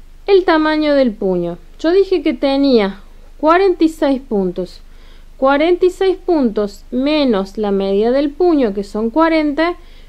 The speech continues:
me va a dar seis puntos de diferencia. Entonces, ¿yo qué tengo que hacer? Estos son los puntos que yo tengo que eliminar. Ahora, como yo trabajo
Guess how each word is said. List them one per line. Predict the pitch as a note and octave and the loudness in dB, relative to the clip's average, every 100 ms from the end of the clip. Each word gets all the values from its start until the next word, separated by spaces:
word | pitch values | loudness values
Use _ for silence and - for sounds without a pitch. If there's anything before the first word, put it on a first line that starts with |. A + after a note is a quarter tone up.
| - | -4
me | D#4 E4 | -2 2
va | D#4+ D#4+ | 2 2
a | |
dar | D4+ D4+ D#4+ | 0 -2 -4
seis | - D#4+ D4+ C#4+ | -2 0 0 -2
puntos | - C4+ C4 C#4 B3+ | -4 -4 -2 -4 -2
de | A3+ G#3+ | -2 0
diferencia. | A#3+ A#3+ G#3 F3+ F3 E3 - F3+ | -2 -4 -4 -2 -4 -8 -10 -10
Entonces, | F#3+ G3 B3 C4 D#4 | -8 -4 -4 -2 -2
¿yo | C4+ C#4 | -2 -2
qué | C#4 | -4
tengo | C4+ B3+ B3 A3 | -2 0 0 0
que | G#3 | -4
hacer? | G3+ - - - - - - - - - - - | -4 -6 -8 -12 -20 -20 -20 -20 -20 -20 -20 -6
Estos | F4 G4 F4 - C4+ C4 C#4 | 0 2 2 -2 0 0 -2
son | - C4+ C4+ | -4 -2 -2
los | B3+ | -4
puntos | - B3+ A#3 A#3 B3+ | -2 0 2 0 -4
que | - G#3 | -2 0
yo | A3+ | 0
tengo | A3 A#3 A3+ G#3+ A3 G#3+ | -2 -2 0 0 -2 -2
que | G#3+ G#3+ - | -2 -2 -2
eliminar. | G3 F#3+ G3 F#3+ F3+ F3 D#3+ - - - - - - - | -2 0 0 0 -2 -4 -8 -12 -20 -20 -20 -20 -18 -6
Ahora, | G3+ B3 G3 E3+ - - - - - - | 0 2 0 -2 -14 -20 -20 -20 -20 -6
como | A#3 A#3 A#3+ | -2 0 2
yo | C4+ G4 | 0 0
trabajo | G4 F4+ F4 E4 D4 - A3+ A3 | 2 2 4 2 0 -4 -4 -4